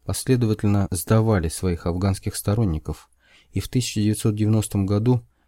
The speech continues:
министр иностранных дел С С С Р Эдуард Шеварднадзе подал предложение о ликвидации работы комиссии Политбюро по Афганистану, которое было вскоре одобрено. А после развала С С С Р президент "Новой России"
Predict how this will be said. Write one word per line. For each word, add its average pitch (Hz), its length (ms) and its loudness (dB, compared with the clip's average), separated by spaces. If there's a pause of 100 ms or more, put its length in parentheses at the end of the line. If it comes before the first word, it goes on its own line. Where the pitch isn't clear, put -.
(140)
министр 110 520 2
иностранных 101 600 2
дел 98 240 2
С 90 100 -4
С - 200 -2
С - 60 -2
Р 92 220 2
Эдуард 95 320 -2
Шеварднадзе 95 680 0 (500)
подал 123 320 4
предложение 110 760 2
о 101 120 2
ликвидации 110 680 2
работы 92 440 0
комиссии 95 500 0
Политбюро 92 500 -2
по 90 240 -2
Афганистану, 92 720 0 (300)
которое 113 360 2
было 104 220 2
вскоре 92 340 -2
одобрено. 76 540 -2 (280)
А 98 120 -2
после 120 320 2
развала 110 460 4
С - 40 -2
С - 60 -4
С - 140 -4
Р 123 140 2 (140)
президент 98 640 0 (140)
"Новой 101 440 4
России" 98 760 0